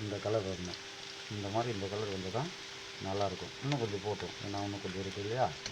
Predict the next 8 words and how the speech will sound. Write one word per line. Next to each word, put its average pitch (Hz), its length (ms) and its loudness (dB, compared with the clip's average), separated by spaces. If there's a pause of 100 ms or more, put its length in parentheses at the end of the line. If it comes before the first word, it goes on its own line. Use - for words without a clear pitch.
(1900)
பசங்களுக்கு 123 560 2 (2500)
கடையில 135 360 4
வாங்கி 117 260 6
கொடுக்குறத 110 300 2
விட 107 140 2 (100)
இது 117 180 2
மாதிரி 139 200 6
வாங்கி 117 180 8